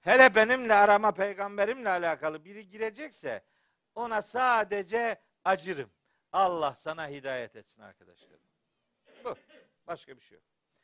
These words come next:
Şimdi bu olumsuz insan tipinin ikinci, birinci ayette dedi ki Allahu Teala bu nankör insana nimet verir,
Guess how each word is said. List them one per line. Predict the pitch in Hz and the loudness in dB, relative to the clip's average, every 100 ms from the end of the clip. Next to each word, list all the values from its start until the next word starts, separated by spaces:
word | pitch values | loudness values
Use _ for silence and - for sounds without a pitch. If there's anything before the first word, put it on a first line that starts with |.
| _ _ | _ _
Şimdi | - 302 302 | -18 -14 0
bu | 302 | 2
olumsuz | 294 302 226 302 | 2 0 -10 -12
insan | 269 247 277 285 | -10 -6 -4 -4
tipinin | 262 226 233 269 302 _ _ _ _ _ | -10 -12 -8 -8 -8 _ _ _ _ _
ikinci, | 196 269 269 240 269 185 - _ _ _ _ _ _ _ _ | -14 -10 -10 -6 0 0 -2 _ _ _ _ _ _ _ _
birinci | 151 233 285 277 330 285 202 | -10 -6 -6 -4 -4 -2 -6
ayette | - 202 208 208 202 - 285 | -2 4 4 4 -2 -8 -12
dedi | 277 330 - | -8 -8 -6
ki | 214 151 - - | -6 -6 -10 -2
Allahu | 277 294 320 254 | 0 4 4 4
Teala | 226 202 190 165 180 | 0 0 0 -2 -4
bu | 269 | -4
nankör | 285 285 320 302 | -4 -4 -8 -10
insana | 269 214 196 160 151 175 _ _ _ | -10 -8 -6 -4 -6 -8 _ _ _
nimet | 196 247 285 - 214 | -10 -2 -2 -2 -4
verir, | 190 233 | -4 -6